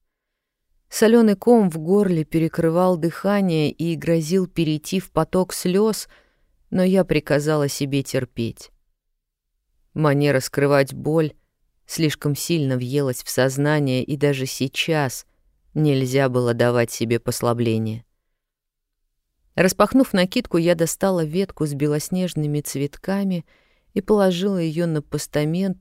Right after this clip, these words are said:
не смея поднять взгляд. Лепестки коснулись бордовой ткани стяга. "Экзарх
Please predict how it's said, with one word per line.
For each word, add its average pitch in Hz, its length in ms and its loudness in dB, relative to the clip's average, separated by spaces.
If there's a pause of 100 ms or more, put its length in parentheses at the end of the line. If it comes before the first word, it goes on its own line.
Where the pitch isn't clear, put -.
не 151 140 0
смея 156 400 -4
поднять 135 540 -4
взгляд. 131 640 -10 (1160)
Лепестки 156 720 -4
коснулись 139 680 -6
бордовой 135 600 -4
ткани 127 420 -6
стяга. 123 640 -10 (1900)
"Экзарх 151 600 -4